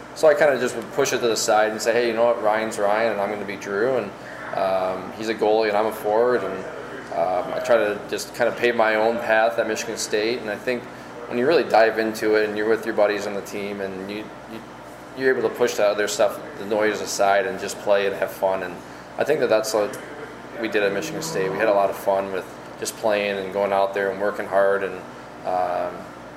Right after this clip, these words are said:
I think that's what made it successful. And, and, and I think a lot of the college hockey, um, players, they, you love the game so much. So you're, you're, I mean, you're playing for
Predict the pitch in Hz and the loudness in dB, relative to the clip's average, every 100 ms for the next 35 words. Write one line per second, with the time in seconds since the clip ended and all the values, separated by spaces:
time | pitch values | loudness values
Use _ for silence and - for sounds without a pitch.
0 | - - 123 113 - 117 110 104 95 104 | -16 -4 0 2 2 2 0 -2 -4 -6
1 | - 101 98 - 104 101 92 90 - 92 | 2 4 4 0 -2 -2 -4 -8 -10 -10
2 | 92 92 90 92 95 95 92 95 - - | -8 -10 -10 -10 -10 -8 -10 -12 -14 -16
3 | - - - - 113 98 98 98 92 - | -16 -16 -10 -4 0 2 2 0 -6 -12
4 | - - - 113 98 104 101 98 101 95 | -16 -8 2 4 4 4 2 0 -6 -8
5 | - - - - - - - - - 101 | -12 -16 -16 -16 -18 -18 -18 -16 -12 -8
6 | 92 92 90 90 90 - - 117 101 92 | -4 -4 -4 -6 -10 -12 0 2 4 0
7 | 104 101 - - - - 110 110 101 110 | -2 -6 -8 -16 -18 -16 -12 -10 0 4
8 | 110 113 107 101 95 - 117 104 104 101 | 4 2 -4 -6 -6 -6 -4 -4 0 -2
9 | - 101 92 98 101 117 107 107 101 - | -2 -6 -6 -8 -8 -6 -4 -4 -6 -2
10 | 113 110 107 110 107 107 | 0 0 -4 -4 -4 -4